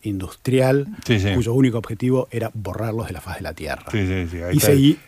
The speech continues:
Speaker 2: el, la víctima patrón es el judío del siglo veinte.
Speaker 1: Exactamente. Al día de hoy, la población judía no recuperó la cifra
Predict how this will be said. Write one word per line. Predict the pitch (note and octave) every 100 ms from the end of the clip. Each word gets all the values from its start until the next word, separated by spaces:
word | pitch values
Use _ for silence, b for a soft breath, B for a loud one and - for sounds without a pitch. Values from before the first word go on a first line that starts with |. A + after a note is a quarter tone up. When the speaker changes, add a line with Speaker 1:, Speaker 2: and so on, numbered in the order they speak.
| -
Speaker 2:
el, | G#2 A#2 G#2+
la | A2
víctima | B2+ A#2+ B2+ A2+
patrón | A2+ G#2 C3 C#3 D#3+ G3+
es | F#2
el | G2
judío | G2+ F#2+ F2
del | E2+
siglo | A2 G2 F#2+
veinte. | D#2 D2+ -
Speaker 1:
Exactamente. | A2 C#3 - A2+ G#2 F2+ -
Al | A2 A2+
día | C#3+ C#3
de | B2+
hoy, | C3+
la | C#3
población | A2+ G#2+ G#2+ - B2+
judía | - A2+ B2 C3 B2
no | A#2 A#2
recuperó | A2+ G#2+ G2+ A2+
la | G#2+
cifra | - - A#2 A#2 B2